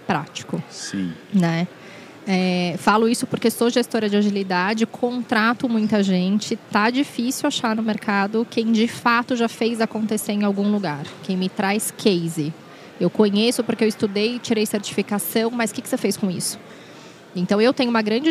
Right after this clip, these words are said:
Speaker 1: dificuldade e eu tenho, sim, uma vontade muito grande de, de achar essas pessoas que, de fato, sabem aplicar o conhecimento que elas têm,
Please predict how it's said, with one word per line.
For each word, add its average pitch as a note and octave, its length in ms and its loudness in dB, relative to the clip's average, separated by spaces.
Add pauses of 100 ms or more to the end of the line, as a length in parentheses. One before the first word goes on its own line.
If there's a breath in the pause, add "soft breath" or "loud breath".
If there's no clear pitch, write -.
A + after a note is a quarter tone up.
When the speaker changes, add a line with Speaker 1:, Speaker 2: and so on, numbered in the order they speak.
Speaker 1:
dificuldade A3 880 0 (280)
e G3+ 200 2
eu A3 160 2
tenho, B3+ 480 -2
sim, A#3+ 320 -4
uma A3+ 200 0
vontade A3 400 0
muito A3+ 260 -2
grande A#3 580 2
de, A#3 140 0
de G#3+ 240 0
achar A3+ 460 2
essas F4 240 -4
pessoas B3+ 560 0
que, B3+ 80 -8
de B3+ 100 -2
fato, A#3 420 0
sabem D4+ 520 0
aplicar C#4 420 -2
o B3 60 0
conhecimento A#3+ 600 -4
que - 80 -4
elas C4+ 180 -2
têm, F3 200 -2